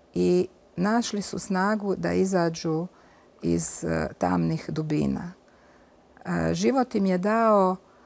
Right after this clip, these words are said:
iskustva koja su ih, e, koja su im dala,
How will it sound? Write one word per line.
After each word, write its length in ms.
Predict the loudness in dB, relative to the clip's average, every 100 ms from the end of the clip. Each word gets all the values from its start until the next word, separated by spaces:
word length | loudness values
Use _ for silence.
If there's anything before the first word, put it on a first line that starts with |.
| -20 -20 _ -10
iskustva 840 | -4 -2 0 0 0 0 0 0 -2 -10 -20 -20 _ -2
koja 520 | 2 6 6 6 4
su 300 | 0 2 4
ih, 440 | 4 2 -2 -6
e, 400 | -2 0 0 0 -2 -8 -10 -6 -4
koja 260 | -2 0 0
su 180 | 0 0
im 200 | 0 2
dala, 560 | 2 4 4 4 2